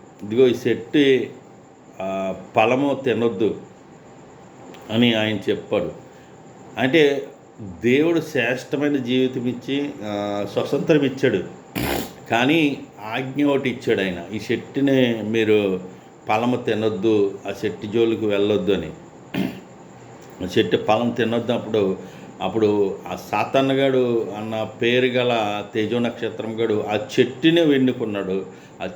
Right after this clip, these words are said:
చెట్టు ఫలాన్ని వెన్నుకున్నాడు. దేవుని మాట ఇక్కడ ఎగ్గతిచ్చేలాగా మనం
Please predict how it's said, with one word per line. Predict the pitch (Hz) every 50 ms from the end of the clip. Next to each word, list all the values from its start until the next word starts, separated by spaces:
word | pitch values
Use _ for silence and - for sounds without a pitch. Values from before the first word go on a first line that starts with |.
| -
చెట్టు | 123 117 117 - 135
ఫలాన్ని | - - 120 110 120 135 143 143 135
వెన్నుకున్నాడు. | 135 127 117 117 107 - 110 104 101 98 98 92 87 85 82 - - - - - - 92 87 85
దేవుని | 92 110 117 123 123 127 127 127 123
మాట | 120 120 113 107 107 -
ఇక్కడ | 110 110 107 - - 107 104
ఎగ్గతిచ్చేలాగా | 101 98 98 95 92 92 95 - - - 120 - - - 120 107 110 110 107 107
మనం | 104 98 98 92